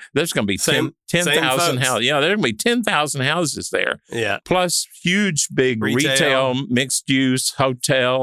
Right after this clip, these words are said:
Speaker 1: all that.
Speaker 2: And have you been to see the, the P G A facility?
Speaker 1: Yep, been to the P-, I mean, and again, when you think that as recently as five years ago, there was nothing up there.
Speaker 2: Yeah,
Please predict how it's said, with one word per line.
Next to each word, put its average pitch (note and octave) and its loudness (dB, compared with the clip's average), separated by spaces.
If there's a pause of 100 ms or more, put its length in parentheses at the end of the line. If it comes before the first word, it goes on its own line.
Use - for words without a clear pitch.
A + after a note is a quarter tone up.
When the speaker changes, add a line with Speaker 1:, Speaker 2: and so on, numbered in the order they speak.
Speaker 1:
all A#2+ 0
that. B2 0
Speaker 2:
And A#2+ -4
have B2+ -2
you C3 -2
been B2+ 0
to A#2 -4
see C3 0
the, A#2+ 0 (180)
the A#2+ -6
P C3+ -2
G B2 0
A B2+ 2
facility? C3 -2
Speaker 1:
Yep, C3 2 (120)
been A2+ 2
to A#2+ 2
the A#2+ 0
P-, C3 -4
I A2+ 0
mean, A2+ -2 (320)
and B2+ 0
again, C3 0
when A#2+ 2
you B2+ 2
think D#3 -2 (440)
that A#2 2
as A2+ 0
recently C#3 0
as G#2+ -2
five A#2+ 0
years C#3+ 0
ago, A2 -8
there D3 -2
was D3+ -2
nothing G3+ 0
up A#3+ 0
there. - -6
Speaker 2:
Yeah, G2+ -6